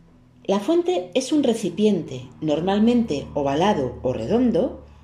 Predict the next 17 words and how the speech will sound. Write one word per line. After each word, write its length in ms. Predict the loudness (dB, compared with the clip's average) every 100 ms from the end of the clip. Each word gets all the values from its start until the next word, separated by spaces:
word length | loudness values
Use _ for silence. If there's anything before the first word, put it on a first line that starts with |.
| -10
que 100 | -6
se 200 | -4 -4
usa 260 | -4 -4 -4
para 160 | -2 -4
servir 580 | -4 -4 0 0 -2 -8 -4
u 160 | 0
hornear 800 | 2 0 -2 -4 -2 0 -2 -4 -10
los 240 | -4 -4 -4
alimentos. 840 | -6 -4 -2 -4 -8 -14 -18 -20 _ -20 _ _ _ _ -2
Hornear 760 | 0 0 -2 0 -2 -4 -14 _ -2
es 300 | 0 -2 -4
cocinar 800 | -2 -2 0 -2 0 -2 -4 -6
o 120 | -8
calentar 600 | -6 -6 -4 -2 -4 -4 -6
en 120 | -4
el 120 | -4
horno. 340 | -6 -8 -12